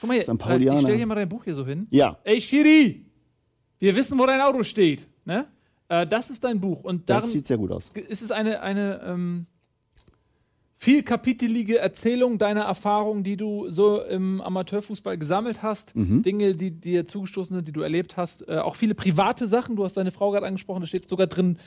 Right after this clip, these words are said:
Speaker 1: wie du deine Frau kennengelernt hast. Ähm, eine, eine, auch eine sehr tragische, äh, Szene mit deiner Frau ist darin beschrieben.
Speaker 2: Ja.
Speaker 1: Also es ist schon auch sehr privat, persönlich.
Speaker 2: Ja, das ist ja letzten Endes auch dann über mich geschrieben. Von daher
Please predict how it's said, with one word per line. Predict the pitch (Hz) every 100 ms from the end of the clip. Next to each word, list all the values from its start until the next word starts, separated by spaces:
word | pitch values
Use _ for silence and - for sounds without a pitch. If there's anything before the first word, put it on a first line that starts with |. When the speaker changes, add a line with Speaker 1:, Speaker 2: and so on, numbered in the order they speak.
| - _ _
Speaker 1:
wie | 160 185
du | 175
deine | 175
Frau | 160 190 190
kennengelernt | 196 175 170 175 190
hast. | 180 - -
Ähm, | 151 151 151
eine, | 156 156 151 -
eine, | 160
auch | 151
eine | - 165
sehr | 143 151
tragische, | - 185 220 233 - 233 220 220 - 214
äh, | 202
Szene | - 220 214
mit | 202
deiner | 208 196
Frau | - 202
ist | 196 -
darin | 185
beschrieben. | 190 - 202 190
Speaker 2:
Ja. | 135 117 - - -
Speaker 1:
Also | 170 196
es |
ist | 196
schon | - 262
auch | 277
sehr | 262
privat, | 240 247 214 135 131 - _ _
persönlich. | - 196 175 127 123 _ _ _ _ _ _ _
Speaker 2:
Ja, | - - _ _ _
das | 143 123
ist | -
ja | 147 127 120
letzten | 123 127 -
Endes | 117 117 101
auch | 107 101
dann | 98 101 101 95 - _ _ _ _ _ _ _ _ _ - - _
über | 123 123
mich | 120
geschrieben. | 113 - 135 117 147
Von | - 101
daher | 104 110 104 101